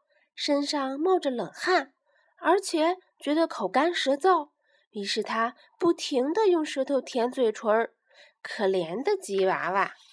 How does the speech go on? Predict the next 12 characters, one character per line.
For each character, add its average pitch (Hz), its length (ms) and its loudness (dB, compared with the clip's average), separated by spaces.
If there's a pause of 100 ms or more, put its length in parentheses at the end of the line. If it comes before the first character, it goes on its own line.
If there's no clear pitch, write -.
(1300)
“我 262 360 4 (120)
只 - 160 -2
要 226 140 0
穿 320 320 0
过 285 160 2
这 302 140 -2
条 311 180 -2
巷 392 340 -6
子 240 140 -6
就 214 160 -4
好 - 240 -8
了。” - 80 -8